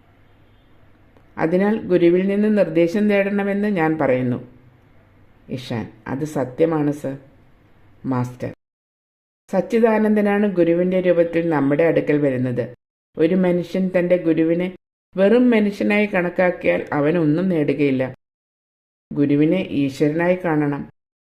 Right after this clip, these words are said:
അപ്പോൾ മാത്രമേ ശിഷ്യന് ഗുരു നൽകുന്ന ഉപദേശങ്ങളിൽ വിശ്വാസമുണ്ടാകൂ. വിശ്വാസമുണ്ടായാൽ മനുഷ്യൻ എല്ലാം നേടുന്നു.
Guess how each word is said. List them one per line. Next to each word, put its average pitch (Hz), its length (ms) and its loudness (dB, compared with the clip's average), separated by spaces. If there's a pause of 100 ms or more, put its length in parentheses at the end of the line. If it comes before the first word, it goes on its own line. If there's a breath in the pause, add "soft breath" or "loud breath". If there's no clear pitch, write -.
(260)
അപ്പോൾ 226 340 2
മാത്രമേ 208 460 0
ശിഷ്യന് 185 540 -4
ഗുരു 165 180 2
നൽകുന്ന 180 420 0
ഉപദേശങ്ങളിൽ 165 760 0 (380)
വിശ്വാസമുണ്ടാകൂ. 151 1040 -2 (840)
വിശ്വാസമുണ്ടായാൽ 185 1000 2
മനുഷ്യൻ 165 420 -2
എല്ലാം 160 500 2
നേടുന്നു. 131 560 -2